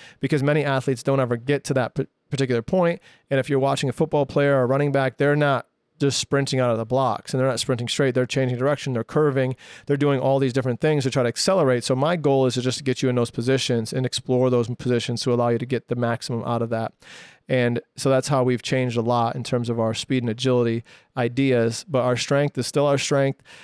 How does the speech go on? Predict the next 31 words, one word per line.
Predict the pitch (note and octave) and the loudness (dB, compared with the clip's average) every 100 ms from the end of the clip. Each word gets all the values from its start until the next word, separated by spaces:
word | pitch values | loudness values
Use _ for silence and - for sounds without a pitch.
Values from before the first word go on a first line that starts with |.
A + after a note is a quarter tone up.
| - | -6
There's | C3+ B2+ | -2 2
not | C#3 D3+ | 2 2
a | C3 | 2
whole | D3 C#3 | 2 4
lot | C3+ | 2
of | B2+ | 0
funky | C3+ C3 B2+ | -2 -2 -2
stuff | - C3 | 0 0
that | C3+ | 0
you | B2+ | -2
can | B2 | 0
do | C3 | 2
there. | C3 C3 | 2 2
The | B2 | 2
one | C#3 C#3 | 2 2
thing | C#3+ | 0
I | B2+ | 2
will | B2 C3+ | 2 2
say | C3+ D3 | 2 2
that | C#3 | 2
we | B2+ | 2
have | A#2+ | 0
changed | - D3+ C#3+ B2+ | -2 0 2 0
a | |
little | A#2+ C3+ | 0 0
bit | C#3+ D3+ | 2 0
in | D3+ | 0
our | C3 | 0
strength | - - C3+ D3+ - _ _ _ | -2 0 0 0 -6 _ _ _
portion | D#3 D#3+ - F#3 G3 - _ - - - - | 0 0 0 0 -2 -4 _ -20 -20 -10 -2
is | D3 C3 B2+ | 2 4 2